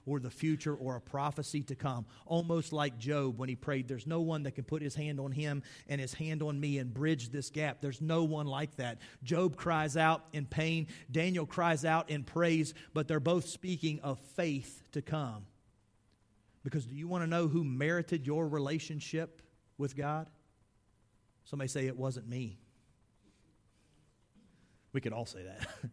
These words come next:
<laughs> "It wasn't me. It was him." And so Daniel prays a very dangerous prayer. "God, you are the God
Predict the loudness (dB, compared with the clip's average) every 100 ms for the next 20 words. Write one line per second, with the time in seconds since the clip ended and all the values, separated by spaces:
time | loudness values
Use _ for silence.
0 | -14 _ _ -2 2 2 2 -2 -6 -6
1 | -8 -18 _ _ _ _ _ _ _ -4
2 | -2 -6 -8 -16 _ -4 -2 -2 -6 -14
3 | -20 -18 -10 -6 -6 -4 -2 0 0 -4
4 | -2 0 0 -2 -2 0 0 -2 -2 -4
5 | -6 -10 -4 -4 -2 -2 0 -2 -4 -6
6 | -4 -6 -8 -6 -2 0 -2